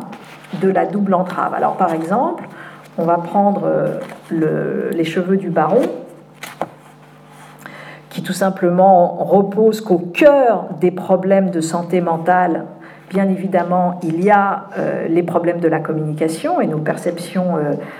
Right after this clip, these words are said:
euh, inter-, euh, interpersonnelles et notamment, je cite, les formes communicationnelles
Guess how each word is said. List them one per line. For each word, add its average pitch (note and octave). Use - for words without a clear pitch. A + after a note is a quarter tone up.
euh, -
inter-, E3+
euh, -
interpersonnelles E3+
et D4
notamment, G3
je E3
cite, C#4+
les F3
formes F#3
communicationnelles G3+